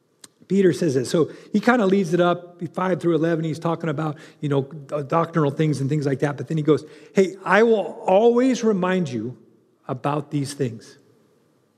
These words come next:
even though you already know them and are standing firm in the truth you have been taught."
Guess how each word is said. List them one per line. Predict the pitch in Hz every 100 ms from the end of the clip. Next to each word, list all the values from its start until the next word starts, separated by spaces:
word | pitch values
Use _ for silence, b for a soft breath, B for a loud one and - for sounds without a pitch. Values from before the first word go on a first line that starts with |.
| _ _ b b
even | - 254 294 285
though | 277 269
you | 277 254
already | 247 262 262 269
know | 240 262
them | 254 165 - - - _ _ _ _ _ b b b
and | 202 220
are | 220
standing | 214 - 220 254 262 208
firm | - 233 262 160 - - - - _ _ _ _ _ _ _
in | - 170
the | 175
truth | - 233 202 - - -
you | 175
have | 165 165
been | 160 147
taught." | 165 135 -